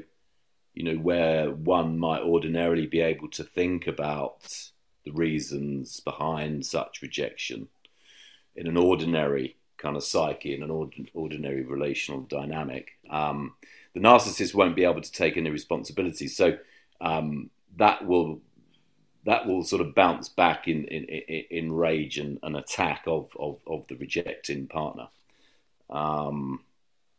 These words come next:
and I guess, you know, you might be looking at kind of smear campaigns and the alignment with sort of people to, uh,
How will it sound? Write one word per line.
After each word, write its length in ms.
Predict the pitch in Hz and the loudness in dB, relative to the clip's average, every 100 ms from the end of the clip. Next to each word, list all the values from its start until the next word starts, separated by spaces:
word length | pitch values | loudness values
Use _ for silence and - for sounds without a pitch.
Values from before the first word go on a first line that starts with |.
| _ _ - _ | _ _ -20 _
and 160 | 71 76 | -8 -6
I 60 | |
guess, 340 | 71 78 73 - | -4 -2 -2 -2
you 80 | 71 | -4
know, 60 | |
you 160 | 69 71 | -4 -4
might 260 | 73 65 | -6 -6
be 80 | - | -8
looking 360 | 69 67 67 65 | -8 -8 -8 -10
at 140 | 55 | -12
kind 200 | - 67 | -10 -8
of 60 | 64 | -6
smear 240 | - 71 | -6 -8
campaigns 720 | - 69 65 - 69 65 64 65 | -8 -8 -10 -8 -8 -8 -10 -10
and 180 | 64 - | -12 -10
the 280 | 69 67 65 _ _ _ - | -8 -8 -12 _ _ _ -6
alignment 680 | 76 76 76 69 67 62 | 0 4 2 0 -6 -8
with 220 | 64 60 - | -8 -10 -8
sort 240 | - 69 | -6 -6
of 120 | 60 | -6
people 560 | - 67 - 71 62 60 - _ _ _ _ _ | -6 -6 -6 -6 -6 -10 -16 _ _ _ _ _
to, 480 | - 82 69 67 65 | -6 -2 -2 -2 -4
uh, 600 | 67 64 60 53 50 50 | -4 -4 -4 -6 -8 -10